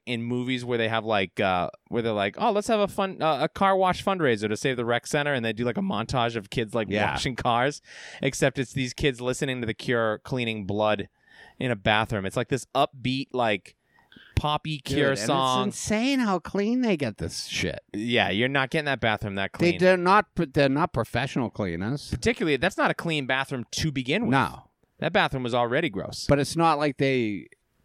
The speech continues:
Speaker 2: it's not like they have industrial solvents.
Speaker 1: No, no, no. You're not getting
Speaker 2: They're using, what, spick and span, maybe?
Speaker 1: Yeah, they got a mop and some
Speaker 2: Maybe they'll bring
Speaker 1: sponges.
Speaker 2: some Windex in.
Speaker 1: Um, yeah. Uh, it was silly.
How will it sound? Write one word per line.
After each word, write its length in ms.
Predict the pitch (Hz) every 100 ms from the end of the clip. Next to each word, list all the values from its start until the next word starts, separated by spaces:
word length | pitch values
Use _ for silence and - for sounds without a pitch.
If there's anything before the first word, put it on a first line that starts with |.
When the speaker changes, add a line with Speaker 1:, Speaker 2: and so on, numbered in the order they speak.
| _ -
Speaker 2:
it's 240 | - 110 -
not 160 | 147 131
like 140 | 120
they 140 | 110
have 220 | 110 101 95
industrial 600 | 85 90 87 - 85 71
solvents. 800 | 76 73 98 101 87 - -
Speaker 1:
No, 320 | 127 110 117 95
no, 120 | 92
no. 120 | 98
You're 180 | 98 127
not 200 | 147 151
getting 300 | 175 147 113 -
Speaker 2:
They're 120 | 170 175
using, 580 | 185 170 135 131 113
what, 300 | 110 92 -
spick 280 | - - 104
and 100 | 98
span, 380 | - 98 107 135
maybe? 400 | 147 156 165 147 - _ -
Speaker 1:
Yeah, 180 | 160 131
they 100 | 160
got 100 | 120
a 40 |
mop 400 | 104 101 113 -
and 140 | 104
some 140 | - 92 113
Speaker 2:
Maybe 80 | 113 110
they'll 100 | 113
bring 240 | 123 120 117
Speaker 1:
sponges. 40 |
Speaker 2:
some 220 | 113 98
Windex 480 | 87 92 113 127 -
in. 300 | 135 143 135 - _ 117
Speaker 1:
Um, 640 | 113 104 95 92 87 85 - - _ _ _ _ _ _ _ - - _ _ _ _
yeah. 300 | 101 104 85 - _ -
Uh, 300 | 107 101 104
it 60 | 120
was 120 | 147
silly. 320 | - 190 120